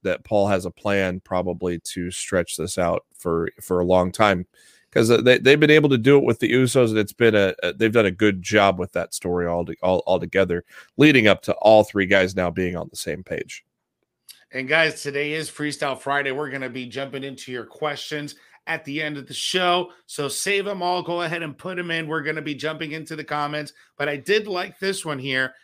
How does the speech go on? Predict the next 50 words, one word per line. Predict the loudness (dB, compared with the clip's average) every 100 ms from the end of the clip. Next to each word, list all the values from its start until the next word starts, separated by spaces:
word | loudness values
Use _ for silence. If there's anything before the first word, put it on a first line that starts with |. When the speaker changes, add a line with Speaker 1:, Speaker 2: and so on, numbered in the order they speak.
| _
Speaker 2:
He's | -8 -6
asking, | -6 -6 -6
Jeremy | -4 -4 -4
and | -4
Jose, | -4 0 2 2 0 -8 _ _ -6
would | -4 -4
you | -6 -4
be | -4
shocked | -4 -2 -2 -2 -6 _ _ -10
if, | -8
let's | -4 -4 -4
say, | 0 2 2
they | -2 -8
call | -4 -6 -4
up | -8
Jimmy | -8 -10 -8
and | -10 -8
Jay's | -6 -6
brother | -6 -4 -2 -2 -2 -6 _ -6
and | -6 -4
then | -6 -4
down | -4 -4 -4
the | -6
road, | -4 -6
they | -8
call | -8 -6 -4
up | -4 -6
Rock's | -4 -4 -4 -4
daughter | -4 -2 -4 -6 _ _
and | -6
put | -2 -4 -6 _
them | 2 2
in | -4
the | -10
bloodline. | -10 -12 -10 -14 -16 _ _ _ _
I | -12
mean, | -10 -8
do | -8
you |
think | -6 -2
that's | -2 -2
a |
little | -2 0
bit | -2 -2
too | -12 -4 -2 0
much? | -2 -4 -8 -14 _ _ _ _ _ _ -20 _ _
Speaker 1:
Yeah, | 4 6
I |
don't | 6 4
know. | 4 2